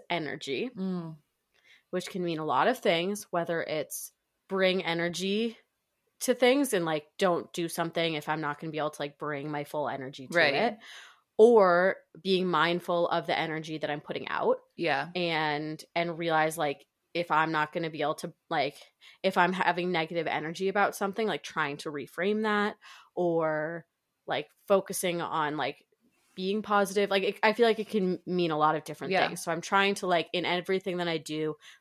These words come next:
Speaker 1: kind of have that guide me.
Speaker 2: I
Speaker 1: So
Speaker 2: love
Speaker 1: we'll
Speaker 2: that.
Speaker 1: see how this goes. I'm just being a really spiritual bitch this year.
Speaker 2: We are. We are. And I think,
Speaker 1: <laughs>
Speaker 2: I think that's, im-, I think it's important to, I think resolutions are good for being broad and just, like, general
Speaker 1: Yeah.
Speaker 2: practices. But I think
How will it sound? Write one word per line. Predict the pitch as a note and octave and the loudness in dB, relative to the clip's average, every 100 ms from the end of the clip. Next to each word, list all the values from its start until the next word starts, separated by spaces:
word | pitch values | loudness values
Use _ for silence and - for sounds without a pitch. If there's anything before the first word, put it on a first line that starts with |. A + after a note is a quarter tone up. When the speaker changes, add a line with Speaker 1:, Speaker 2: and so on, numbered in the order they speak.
| _ | _
Speaker 1:
kind | - D#3 D#3 | -4 -2 -2
of | D#3 | -2
have | E3 D#3 D3+ | 2 2 2
that | C#3 D#3+ | -2 -2
guide | D3 C3+ C3 - | -4 -4 -6 -10
me. | - - F3 _ _ | -12 -12 -14 _ _
Speaker 2:
I | - | 0
Speaker 1:
So | |
Speaker 2:
love | A#3+ E3+ | 2 4
Speaker 1:
we'll | G#3 | 4
Speaker 2:
that. | B3+ | 2
Speaker 1:
see | C#4 | 0
how | C4+ C4+ | 2 4
this | C4 | 2
goes. | - C#4 E3 | 2 2 2
I'm | D#3+ E3+ | 0 -2
just | F#3 - | -6 -4
being | A3 A#3 | -2 0
a | G#3+ | 0
really | G3+ G3 | 2 2
spiritual | G3 - F#3+ F#3+ G#3 F3 | 0 -4 -6 -4 -6 -4
bitch | F3+ A3 | -6 -6
this | - - | -10 -10
year. | - F#2+ F3 | -6 -6 -6
Speaker 2:
We | F#3 G3+ | -4 0
are. | G3+ F#3+ A#2+ E3+ | 2 2 2 -2
We | F#3 F3+ | 0 4
are. | D#3+ C3+ | 4 6
And | F3+ F#3+ | 4 4
I | |
think, | - B3+ C4 - - | 4 2 -2 -8 -16
Speaker 1:
<laughs> | - - | -16 0
Speaker 2:
I | A#3 | 2
think | C4+ C#4+ | 2 0
that's, | D4 D4 | 0 0
im-, | C#4 A#3+ F#3 - | -2 -2 -2 0
I | |
think | G#3+ A#3 | 2 2
it's | B3 | 0
important | A#3 G#3 G3+ G3 F#3+ | 0 0 0 0 -2
to, | G3 F#3 | 0 2
I | F3+ | 2
think | F#3+ F#3 | 2 2
resolutions | F#3 F3+ F3 F#3 B3 A#3+ | 2 2 0 0 -2 -2
are | A3 | -2
good | F3 E3+ D#3+ - | 0 -2 -2 -6
for | - | -4
being | E3 D#3+ D#3 | -2 -4 -2
broad | D3 C#3 C#3 | 2 2 2
and | D3 | -2
just, | D3 D3 | -6 -4
like, | D3 C#3+ D#3 | -4 -4 -6
general | D3+ D3+ C#3+ | -6 -4 -2
Speaker 1:
Yeah. | G#3+ F#3 | 4 4
Speaker 2:
practices. | - C#3+ - C#3+ D3 | 4 0 -6 -6 -2
But | D#3+ | 0
I | D3+ | 0
think | D3 D3+ D3 | -2 -8 -8